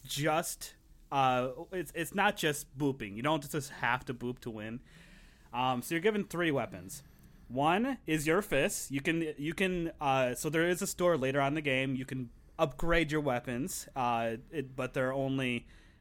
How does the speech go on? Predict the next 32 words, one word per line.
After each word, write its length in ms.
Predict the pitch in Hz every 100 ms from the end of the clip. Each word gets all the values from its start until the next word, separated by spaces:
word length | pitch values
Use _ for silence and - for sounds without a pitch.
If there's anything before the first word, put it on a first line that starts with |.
| - -
um, 440 | 120 120 113 110 - -
<clears throat> 320 | - - - - 151
they're, 300 | 143 143 143 131 - - - - -
you 180 | 165 165
only 140 | 175
get 140 | 160 147
a 40 |
certain 280 | - 170 135
amount 580 | 120 127 127 123 - - 131
of, 420 | 120 117 107 - - -
uh, 40 | 123 113 107
uh, 360 | 107 123 - 139
upgrades 460 | 139 147 135 -
per 320 | - 135 127
until 320 | 139 131 139 120
you 160 | 120
beat 260 | 113 127 123
certain 340 | - 135 113 107
bosses, 480 | 110 120 123 139
which 120 | 131 135
we'll 120 | 120
explain 400 | - - 110 107
later. 340 | 107 110 110 - - - - - - -
Um, 300 | 123 123 120
but 300 | 135 139 -
for 140 | 160
now, 220 | 160 156 139
you 120 | 135
get 140 | 147
only, 180 | 139 139
like, 240 | 123 113 -
five, 720 | - 120 120 127 127 - -